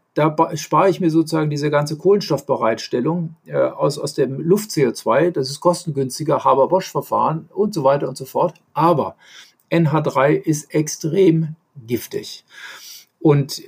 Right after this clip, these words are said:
äh, bereitet riesige Probleme sozusagen im Handling, im Industriebereich. Mein Gott, auch da im großen Stil tun wir das heute für die Düngemittelherstellung. Ja, geht die Industrie mit dem Zeug um.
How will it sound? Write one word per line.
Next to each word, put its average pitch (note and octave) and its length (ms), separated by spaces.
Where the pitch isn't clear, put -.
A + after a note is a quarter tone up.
äh, F3 420
bereitet D#3+ 480
riesige E3+ 540
Probleme D3+ 480
sozusagen C3 340
im A#2 120
Handling, G3 680
im D#3 160
Industriebereich. D3 800
Mein C#3 180
Gott, E3+ 220
auch D3 160
da C3+ 140
im D3+ 120
großen D3 320
Stil A2 380
tun G#3 200
wir G3+ 120
das F3 200
heute D#3+ 300
für C#3 140
die A#2+ 100
Düngemittelherstellung. C#3+ 1040
Ja, C3+ 200
geht C#3+ 220
die - 60
Industrie C#3 360
mit B2+ 120
dem B2 80
Zeug A#2+ 320
um. F3+ 240